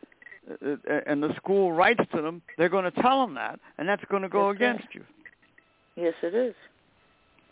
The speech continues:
Speaker 1: So, it's a horrible situation, world.
Speaker 2: Yes, it is.
Speaker 1: It's not a situation that the average person would want to deal with.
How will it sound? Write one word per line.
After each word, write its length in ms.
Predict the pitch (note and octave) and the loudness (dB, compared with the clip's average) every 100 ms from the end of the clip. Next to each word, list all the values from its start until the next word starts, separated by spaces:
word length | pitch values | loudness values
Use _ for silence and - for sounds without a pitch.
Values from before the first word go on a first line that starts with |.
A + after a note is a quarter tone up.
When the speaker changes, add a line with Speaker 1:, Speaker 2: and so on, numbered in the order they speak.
| _ _ _ _ _ _ _ _ _ _ _ _ _ _ _ _ _ _ _ _ - | _ _ _ _ _ _ _ _ _ _ _ _ _ _ _ _ _ _ _ _ -20
Speaker 1:
So, 300 | - A1+ G1+ - - - - _ _ _ _ _ _ _ _ - | -12 -8 -8 -10 -20 -20 -20 _ _ _ _ _ _ _ _ -4
it's 100 | - | -2
a 40 | |
horrible 440 | D#3 G#3+ G#3+ F#3 E3 | 0 2 2 0 0
situation, 760 | G#3 - C3+ F#3+ A3+ - - | 0 0 2 2 2 0 -6
world. 340 | F#2 G2 A#2+ A2 - _ _ _ _ _ _ _ _ - | -6 -6 -6 -8 -14 _ _ _ _ _ _ _ _ -8
Speaker 2:
Yes, 200 | G3+ G#3+ - | -4 -4 -4
it 60 | |
is. 280 | F#3 G#3 G3 - - | -2 -2 -4 -8 0
Speaker 1:
It's 280 | C3 - C#3 | 2 2 2
not 380 | E3+ A3 A#3+ - _ _ _ _ | 6 6 6 2 _ _ _ _
a 140 | E3 - | -2 0
situation 1000 | G#3+ - F#3 D#3+ G3 G#3 - C#3+ B2 A2 _ - - - _ _ _ _ _ - - | 0 -2 -2 4 4 4 0 -6 -8 -10 _ -20 -20 -20 _ _ _ _ _ -14 -6
that 100 | C3+ | -4
the 140 | D3 C#3 | 2 4
average 340 | F3 G3 F3 - | 4 4 0 -2
person 520 | - F#3 A3 - A2+ - _ _ _ _ _ _ _ _ - | 2 2 2 -4 -14 -16 _ _ _ _ _ _ _ _ -4
would 160 | C3+ | -2
want 300 | A#2 D3 F#3+ | 0 0 0
to 80 | - | -4
deal 280 | A#2 E3+ A3+ | -4 -4 -4
with. 200 | D#3 - | -6 -10